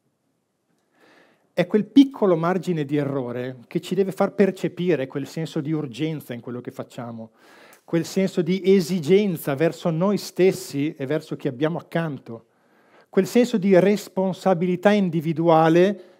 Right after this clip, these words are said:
che ci deve porre rispetto alle sfide che abbiamo col giusto atteggiamento e approccio. Cioè quel senso di responsabilità nell'essere concentrati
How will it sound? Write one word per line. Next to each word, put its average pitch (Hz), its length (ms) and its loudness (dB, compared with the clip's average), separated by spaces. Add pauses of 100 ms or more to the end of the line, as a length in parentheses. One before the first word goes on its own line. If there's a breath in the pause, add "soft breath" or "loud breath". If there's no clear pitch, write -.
(120)
che 151 100 -10
ci - 140 -12
deve 135 200 -2
porre 135 520 -2
rispetto - 360 -10
alle 127 120 -10
sfide 131 280 -4
che - 80 -6
abbiamo 139 420 -6
col 135 180 -8
giusto 123 260 -10
atteggiamento 123 560 -10
e - 20 -2
approccio. 139 560 -10 (760)
Cioè 127 120 -16
quel 110 180 -18
senso 135 420 -10
di 135 280 -4 (120)
responsabilità 165 1040 0
nell'essere 175 600 0
concentrati 165 1200 0